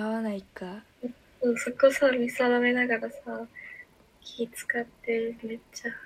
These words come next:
Speaker 2: じめまして。あ、
Speaker 1: そう。
Speaker 2: やります、やります」みたいな。
Speaker 1: そうだよね。
Speaker 2: あれ、
Speaker 1: でも、
Speaker 2: 皆さ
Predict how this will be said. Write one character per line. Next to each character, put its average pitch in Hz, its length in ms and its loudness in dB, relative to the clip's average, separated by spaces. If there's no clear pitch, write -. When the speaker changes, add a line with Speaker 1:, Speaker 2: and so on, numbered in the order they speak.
Speaker 2:
じ 247 80 -12
め 247 140 -4
ま 254 180 -8
し - 140 -18
て。 240 220 -4
あ、 - 120 -14
Speaker 1:
そ 285 240 6
う。 269 60 4
Speaker 2:
や 262 60 4
り 269 80 0
ま 285 80 0
す、 - 120 -2
や 262 60 6
り 247 80 2
ま - 40 -20
す」 - 160 -20
み - 60 -16
た - 60 -8
い 233 40 -10
な。 - 420 -20
Speaker 1:
そ - 160 -12
う 214 120 -4
だ 220 80 -8
よ - 60 -10
ね。 214 100 -14
Speaker 2:
あ 226 40 -10
れ、 226 60 -6
Speaker 1:
で 240 80 -2
も、 233 80 -2
Speaker 2:
皆 294 240 4
さ - 60 -14